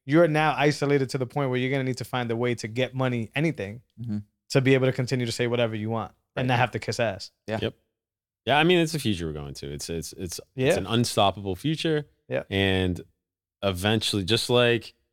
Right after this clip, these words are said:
Speaker 3: eventually everybody hops on board. It's gonna happen, whether it's the iPhone and the, like, we grew up in an era where if you were, like, on the internet or on a computer or you, like,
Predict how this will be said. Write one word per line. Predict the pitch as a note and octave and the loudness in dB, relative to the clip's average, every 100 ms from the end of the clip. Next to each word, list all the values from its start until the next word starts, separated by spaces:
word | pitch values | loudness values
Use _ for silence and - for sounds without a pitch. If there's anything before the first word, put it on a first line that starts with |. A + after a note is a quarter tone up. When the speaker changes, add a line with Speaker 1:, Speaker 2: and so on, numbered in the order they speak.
| _ _ _ | _ _ _
Speaker 3:
eventually | F#2 G#2 A2 G#2+ | -4 0 0 2
everybody | G2 A#2 A2+ A2 | 4 4 4 2
hops | G#2 G#2 G#2 - | 4 0 2 0
on | A2 G#2+ | 2 2
board. | G2 F2 E2+ E2+ D#2 - | 0 0 0 0 -4 -10
It's | F#2+ | -6
gonna | G2+ F#2 | -2 0
happen, | F2 E2 D#2+ E2 E2+ E2+ - _ _ _ _ _ | 0 -2 -4 -4 -4 -6 -10 _ _ _ _ _
whether | E2+ E2 D#2+ | -8 -4 -4
it's | D#2 - - | -4 -8 -10
the | - | -6
iPhone | - G2 G#2 G2+ G2+ F#2+ F#2 F2 E2+ _ _ _ G2 | 0 2 2 0 2 2 0 -2 -6 _ _ _ -2
and | F2+ | 2
the, | G2+ G#2+ | 2 4
like, | A2+ A2 - - _ _ | 4 4 0 -14 _ _
we | B2 D3+ | -2 0
grew | C#3+ C3+ B2+ | 2 4 4
up | G#2+ | 2
in | A2+ | 0
an | G#2+ G#2+ | 0 0
era | A2 C3 G#2+ | 2 2 2
where | G2 G2 G2 | 4 4 2
if | G2+ - F#2 | 0 -4 -6
you | G#2 A2 | -2 0
were, | A#2 | 2
like, | A2 G#2+ G1+ | 2 2 0
on | F2+ G2 | -4 -2
the | G2 | 0
internet | G2 G2+ F#2 | 0 2 0
or | E2+ | 0
on | F2 F#2+ | 0 -2
a | |
computer | F2 D#2+ G#2 F#2+ F2+ F2 | -4 -4 0 2 2 2
or | |
you, | E2+ F#2 | 2 0
like, | F2+ F2+ E2+ | 0 0 0